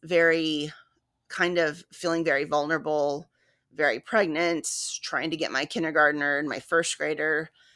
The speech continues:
um, you know, to school. Should I send them to school? What's going on? You know, is something else gonna happen? Am I gonna have to run? And it was, it was a very terrifying feeling. And yeah, I just, it was, it was such a s-,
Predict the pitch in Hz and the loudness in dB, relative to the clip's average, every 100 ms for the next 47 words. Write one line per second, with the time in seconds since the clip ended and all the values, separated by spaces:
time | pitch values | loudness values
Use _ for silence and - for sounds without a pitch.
0 | _ _ - 143 127 139 151 165 120 143 | _ _ -2 0 0 -4 -2 0 0 -2
1 | - 175 175 165 170 156 110 151 - 185 | -2 0 4 4 2 -2 -4 -2 -2 0
2 | 214 226 202 - 190 185 165 131 - 135 | 0 -2 -4 -4 0 0 0 -2 -4 -6
3 | 139 151 165 160 160 160 - 151 143 117 | -2 0 2 2 0 -2 -6 -6 -4 -2
4 | 127 151 - 147 143 147 139 - 143 180 | -2 0 0 -2 -4 -6 -4 -6 -8 0
5 | 185 185 175 165 127 123 190 - - - | 2 2 0 0 -2 -4 -6 -6 -6 0
6 | 175 180 175 170 175 - _ _ - _ | 6 6 6 2 -2 -10 _ _ -20 _
7 | - 180 165 180 180 - - 180 180 175 | -2 0 2 0 0 -4 -4 -2 0 2
8 | 170 165 170 214 175 - 127 127 - - | 4 4 2 0 -2 0 -4 -4 -8 -6
9 | 151 113 117 139 - _ _ - 175 165 | -4 -2 -4 -8 -12 _ _ -2 4 6
10 | 156 147 147 - - _ _ _ - 180 | 4 2 -4 -10 -16 _ _ _ -12 -6
11 | 170 156 139 160 160 156 - - 175 165 | -2 0 0 -2 -2 -2 -4 -2 -2 0
12 | 156 - - - 160 170 160 170 165 170 | -2 -4 -10 -12 -6 -2 2 2 2 0
13 | 151 - - | 0 0 -2